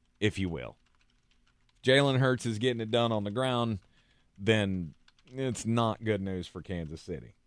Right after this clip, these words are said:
in my opinion. And bad news for Kansas City is one-score game. As long as it's a one-score game,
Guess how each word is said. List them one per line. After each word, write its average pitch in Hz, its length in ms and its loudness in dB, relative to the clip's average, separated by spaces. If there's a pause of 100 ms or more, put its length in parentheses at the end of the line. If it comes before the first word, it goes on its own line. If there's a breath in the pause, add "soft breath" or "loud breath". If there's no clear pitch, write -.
(160)
in 101 100 -2
my 92 220 2
opinion. 69 380 -6 (960)
And 110 520 2
bad 135 380 4
news 139 440 4 (140)
for 131 260 2
Kansas 127 420 0
City 113 400 2
is 101 560 -2 (3000)
one-score 117 560 4
game. 117 280 2 (1900)
As 101 100 -4
long 147 300 6
as 135 140 4
it's 143 120 4
a 131 60 4
one-score 127 580 4
game, 131 480 0